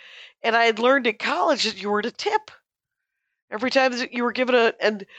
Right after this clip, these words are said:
I was just sitting at the bar having a couple of beers, and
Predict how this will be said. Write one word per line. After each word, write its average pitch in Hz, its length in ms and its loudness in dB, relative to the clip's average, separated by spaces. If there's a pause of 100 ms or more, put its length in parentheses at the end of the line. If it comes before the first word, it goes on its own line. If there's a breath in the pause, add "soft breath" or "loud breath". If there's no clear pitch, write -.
(380 loud breath)
I 226 80 2
was 226 100 4
just 247 160 2
sitting 277 180 2
at 277 60 6
the 226 80 -8
bar 233 280 2
having 226 220 2
a 240 40 -8
couple 240 240 -2
of 240 80 -6
beers, 214 500 4 (100)
and 190 380 4